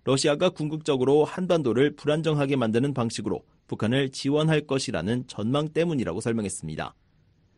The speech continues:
북한 조선중앙통신 등에 따르면 쇼이구 서기는 십삼 일 김 위원장을 만났습니다. 이들의 만남은 김 위원장과 푸틴 대통령의 정상회담 일 주년을 맞아 이루어졌습니다.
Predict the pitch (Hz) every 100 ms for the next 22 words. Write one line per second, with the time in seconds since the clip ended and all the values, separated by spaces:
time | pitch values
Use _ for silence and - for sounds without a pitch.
0 | _ _ _ - 185 180 156 185 175 170
1 | 175 170 160 170 165 170 156 160 190 190
2 | 185 175 175 165 151 156 180 - 170 156
3 | 175 160 151 143 127 120 123 131 107 101
4 | - 87 82 - _ _ _ _ _ -
5 | 131 151 147 139 143 175 165 160 143 143
6 | 135 131 131 156 160 175 185 165 156 156
7 | 131 120 143 139 110 120 139 113 90 117
8 | 131 131 147 151 165 151 135 107 87 123
9 | 120 110 95 - 87 78 71